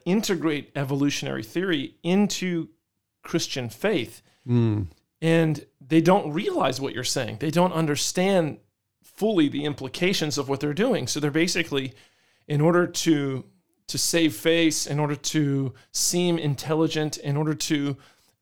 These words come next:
Speaker 1: avoid the label of, of, of small-minded, uh, uh, avoid the label of, you know, just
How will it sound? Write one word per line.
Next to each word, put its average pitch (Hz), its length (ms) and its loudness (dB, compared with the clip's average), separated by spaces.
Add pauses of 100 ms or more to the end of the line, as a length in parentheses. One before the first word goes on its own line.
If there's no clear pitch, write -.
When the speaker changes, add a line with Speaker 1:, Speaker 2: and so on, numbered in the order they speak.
(140)
Speaker 1:
avoid 151 680 4
the 135 360 2 (160)
label 143 680 4
of, 117 260 -4
of, 117 420 -6
of 110 280 -10 (220)
small-minded, 143 960 2 (420)
uh, - 40 -16 (200)
uh, 151 40 0 (240)
avoid 151 400 0
the 147 60 2
label 147 440 2
of, 131 380 -2 (340)
you 143 180 -4
know, 139 220 0
just - 300 -6